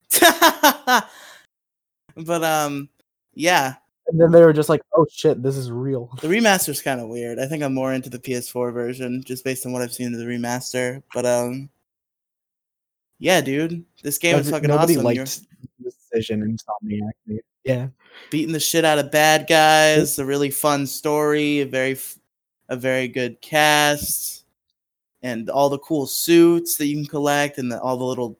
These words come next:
Speaker 1: trinkets and Easter eggs and tokens you can, you can swing around the city and go get.
Speaker 2: They weaponized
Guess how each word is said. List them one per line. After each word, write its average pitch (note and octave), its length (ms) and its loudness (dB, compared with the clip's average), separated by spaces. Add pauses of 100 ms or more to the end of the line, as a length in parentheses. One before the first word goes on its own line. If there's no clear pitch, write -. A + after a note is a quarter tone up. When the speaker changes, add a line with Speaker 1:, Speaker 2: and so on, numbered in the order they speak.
(140)
Speaker 1:
trinkets C#3+ 560 -6
and B2 160 -4
Easter C3 320 -6
eggs B2+ 280 -4
and A#2+ 120 -10
tokens C3+ 520 -6
you B2+ 80 -10
can, A#2+ 280 -10 (380)
you C3 80 -8
can B2+ 60 -10
swing C#3 280 -4
around C3+ 380 0
the C3 60 -4
city C#3+ 360 -2
and C3 120 -4
go C3+ 140 -2
get. C3+ 380 0 (180)
Speaker 2:
They G3+ 120 8 (220)
weaponized A3+ 680 6